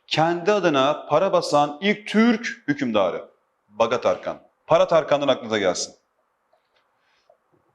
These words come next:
Evet. Türk işler deyince Salt alfabesi. Arkadaşlar Salt Uzak Doğu'da bir kavimdir.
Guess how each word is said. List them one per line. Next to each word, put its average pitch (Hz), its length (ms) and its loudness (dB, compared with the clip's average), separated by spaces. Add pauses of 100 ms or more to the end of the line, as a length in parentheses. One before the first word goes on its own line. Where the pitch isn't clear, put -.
(880)
Evet. 90 420 -10 (680)
Türk 196 340 -2
işler 190 480 0
deyince 156 680 0 (880)
Salt 196 540 0
alfabesi. 98 640 2 (1160)
Arkadaşlar 151 360 -2
Salt 190 480 0
Uzak 180 420 -2
Doğu'da 131 300 0
bir 190 180 -10
kavimdir. 131 720 -2